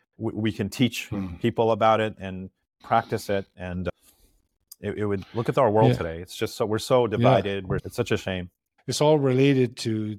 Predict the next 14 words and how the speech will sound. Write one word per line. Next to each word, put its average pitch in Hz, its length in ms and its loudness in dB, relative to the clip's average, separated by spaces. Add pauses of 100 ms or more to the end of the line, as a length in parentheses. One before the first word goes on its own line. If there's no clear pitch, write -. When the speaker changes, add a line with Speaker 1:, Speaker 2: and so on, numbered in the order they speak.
Speaker 2:
the 104 400 -8 (680)
unobserved 113 960 0 (800)
ego 139 420 0
as 104 240 -6
well. 123 420 0
The 113 200 -10
ego 135 460 2
that 113 340 -2
you're 110 200 -8
not 113 180 -2
aware 113 440 0
of, 110 200 2
it 104 80 -4
starts - 520 -2